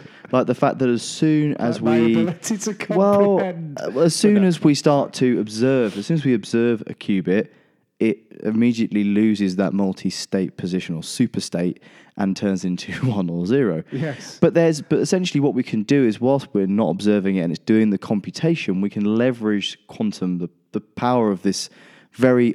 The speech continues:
Speaker 1: odd behavior,
Speaker 2: Yeah.
Speaker 1: um, to essentially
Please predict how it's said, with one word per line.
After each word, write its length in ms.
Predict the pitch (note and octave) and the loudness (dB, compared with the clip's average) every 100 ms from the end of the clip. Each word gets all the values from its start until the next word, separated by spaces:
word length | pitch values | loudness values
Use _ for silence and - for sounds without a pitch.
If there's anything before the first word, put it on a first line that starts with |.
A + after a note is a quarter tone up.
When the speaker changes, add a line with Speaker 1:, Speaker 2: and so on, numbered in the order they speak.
| - | 2
Speaker 1:
odd 240 | G#2+ G2 - | 0 0 -4
behavior, 600 | F2 G#2+ G#2 F2+ - G2+ _ - | -2 0 0 -2 -8 -10 _ -16
Speaker 2:
Yeah. 280 | F#2 G2+ G2 - | -14 -14 -12 -4
Speaker 1:
um, 640 | G#2 G2+ G2 G2 G2 G2 - _ _ - | 0 2 2 0 0 -4 -8 _ _ -4
to 120 | A#2+ | -2
essentially 720 | - A2+ G2+ G#2 G2 F#2+ | 0 -2 -2 -2 0 -2